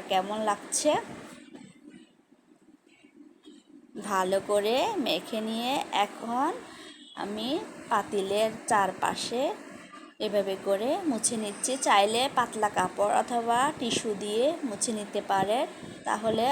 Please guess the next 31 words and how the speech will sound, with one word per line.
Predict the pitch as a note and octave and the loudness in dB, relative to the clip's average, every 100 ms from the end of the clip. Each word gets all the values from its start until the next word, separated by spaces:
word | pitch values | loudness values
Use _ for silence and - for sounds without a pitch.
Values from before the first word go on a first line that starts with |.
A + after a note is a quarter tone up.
| C4+ | 2
আপনার | A3+ - G#3+ G#3+ A3+ - - - - | 0 -6 -4 -4 -4 -12 -14 -16 -4
চুলার | C4+ B3 B3+ B3+ | 0 6 6 6
উপর | B3+ A#3+ A#3+ A3 | 2 0 0 -2
দিলে | A#3+ A3 B3 E4 G4+ E4+ | -4 0 2 0 -2 0
চুলার | B3 G#3+ A3 G#3+ | 2 6 6 4
আছে | - C4 D#4+ D#4+ - - - - - _ _ _ B3+ | 2 2 0 -2 -12 -14 -16 -18 -20 _ _ _ 0
পাতিলের | A#3 A3+ G#3 G#3 | 2 2 0 4
চারপাশ | A3 G3 - G#3+ C#4 - - - - - | 6 6 4 0 0 -4 -10 -10 -14 -10
পুড়ে | C#4 C4 A3+ G#3 | -2 4 4 4
যাবে | E3 D#3 C#3+ | 2 2 -2
না। | C3 - - - - _ _ _ _ _ G#3+ | -4 -8 -16 -18 -20 _ _ _ _ _ -6
এখন | A3 A#3 G#3+ | -2 0 0
আমি | G3 A#3+ - | -2 -4 -2
সামান্য | G#3+ F#3 G3 A3 A3 | -2 -2 2 0 2
পানি | G#3 G3+ G3 | 0 0 -2
দিয়ে | G#3+ A#3 A#3+ | 0 2 2
হাতটা | A#3 F#3 - F#3 | 0 0 2 0
ধুয়ে | G3 F#3+ F#3+ G3 | 0 -2 -2 -4
নিলাম, | G3 G3 C4 D4+ - | -4 -2 -4 -2 -2
আর | G3 G3 | -2 -2
কোনো | G3 G#3+ A3 | -6 -4 -2
পানি | G#3 G3+ G#3 | -2 -2 -6
এখানে | G#3 G#3+ G#3+ | -6 -4 -4
আমি | A3+ - | -2 -2
অ্যাড | G#3+ A3 - | -2 -4 -2
করছি | F#3+ F#3 - A3+ | -2 0 -2 0
না। | C4 F#4 - - - - | -2 -4 -10 -14 -12 -4
চুলার | A#3+ A3+ A#3 A#3 | 4 6 6 4
উপরে | A#3+ A#3+ C4 C#4 | 2 2 2 2
দিয়ে | A#3 G3 F#3 | 2 0 0
দিলাম, | F#3+ G#3 C#4 | 0 2 2